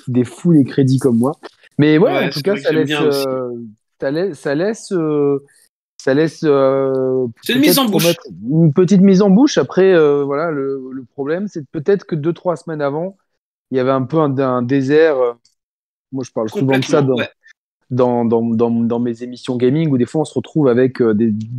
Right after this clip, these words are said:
Speaker 1: trois gros hits qui sortent en même temps, et tu te dis pourquoi. Et il y en a un dans le lot qui, qui foire, forcément, parce que les gens peuvent pas tout prendre, et tu dis, mais tiens, s'ils avaient avancé la sortie ou reculé de quelques semaines, bah, tiens, tu peux te prendre un peu plus de lumière. Et là, c'est sûr que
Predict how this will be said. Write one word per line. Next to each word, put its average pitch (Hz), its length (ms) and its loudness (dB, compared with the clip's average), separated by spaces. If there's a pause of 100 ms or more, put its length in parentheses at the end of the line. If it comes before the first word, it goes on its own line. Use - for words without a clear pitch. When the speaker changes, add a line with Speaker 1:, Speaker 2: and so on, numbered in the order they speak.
(180)
Speaker 1:
trois 147 280 -2
gros 143 240 2
hits 165 120 0
qui 156 180 -8
sortent - 280 -8
en 139 60 -4
même 135 200 -6
temps, 175 300 -2
et 156 100 -2
tu - 120 -18
te - 100 -12
dis 135 140 -10
pourquoi. - 320 -16 (340)
Et 123 60 -4
il - 20 -2
y 127 60 0
en 127 80 -2
a 131 40 -2
un 151 180 -4
dans 143 120 -6
le 147 100 -4
lot 156 140 -2
qui, 123 320 -8
qui 117 180 -10
foire, 160 340 0
forcément, 151 400 -4
parce 180 120 -10
que 123 80 -4
les 117 80 0
gens 131 140 -4
peuvent 123 180 -14
pas 117 140 -6
tout 120 120 -10
prendre, 180 280 -4
et 131 40 -2
tu 120 140 -12
dis, 123 100 0
mais 120 220 -2 (300)
tiens, 139 140 0
s'ils 131 180 -4
avaient 123 160 2
avancé 135 320 -4
la 135 120 0
sortie 135 380 -12
ou 147 80 -4
reculé 135 340 -6
de 127 60 -14
quelques 135 320 -6
semaines, 165 320 -6 (420)
bah, 113 200 -2
tiens, 147 160 -6
tu - 100 -18
peux 127 100 -6
te 120 60 -14
prendre 135 220 -4
un 117 40 -6
peu 127 120 -8
plus 135 200 -8
de 127 80 -2
lumière. 139 320 2
Et 123 60 2
là, 139 120 2
c'est - 140 -14
sûr - 280 -10
que 120 360 -2